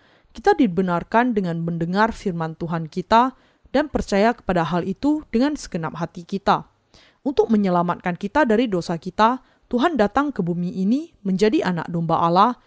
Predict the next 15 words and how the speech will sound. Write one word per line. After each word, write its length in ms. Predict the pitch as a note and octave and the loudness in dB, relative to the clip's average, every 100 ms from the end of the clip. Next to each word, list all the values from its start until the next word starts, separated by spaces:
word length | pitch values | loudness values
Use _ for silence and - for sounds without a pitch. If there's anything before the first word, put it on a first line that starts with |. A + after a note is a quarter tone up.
| _ _ | _ _
yang 240 | A#3 D#4 D4 | 0 2 2
menanggung 480 | F#3+ F3 E3 C4 - | 0 0 -2 -4 -4
segala 320 | F#3 F3+ E3 | 0 0 0
dosa 240 | E3+ F3 | -2 -4
dunia 640 | E3 E3+ E3+ G3+ A3+ B3 G3+ | -4 -4 -2 0 0 -2 -4
dengan 240 | G#3 D4 | -2 0
dibaptiskan 800 | A#3 F3 - - F#3 - G#3 G#3 | 0 -2 -6 -8 -10 -2 -2 -2
oleh 240 | F#3 F#3+ | 0 -2
Yohanes 480 | F3+ F3+ E3+ E3 - | 0 -2 -4 -6 -8
Pembaptis 640 | F3 E3+ D#3+ - B3+ - - - _ A3+ | -6 -4 -4 -2 -4 -6 -18 -20 _ -2
dan 80 | A3+ | 2
mati 320 | A#3+ - F4+ | 2 4 2
di 80 | C4 | 2
kayu 240 | E3+ D#3+ | 0 -2
salib. 400 | D#3+ E3+ F3+ | -2 0 0